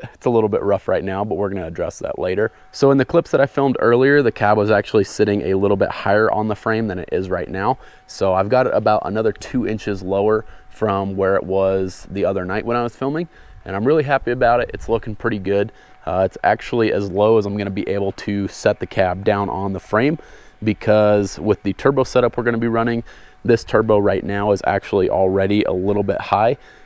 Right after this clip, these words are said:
uh, to clear the hood. So I do wanna run a full hood on this thing,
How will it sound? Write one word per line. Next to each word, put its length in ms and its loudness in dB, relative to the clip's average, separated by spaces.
uh, 280 0
to 140 -4
clear 500 2
the 260 -2
hood. 460 2
So 360 -4
I 100 0
do 200 4
wanna 220 4
run 320 2
a 360 2
full 420 0
hood 200 2
on 140 2
this 160 -2
thing, 300 -2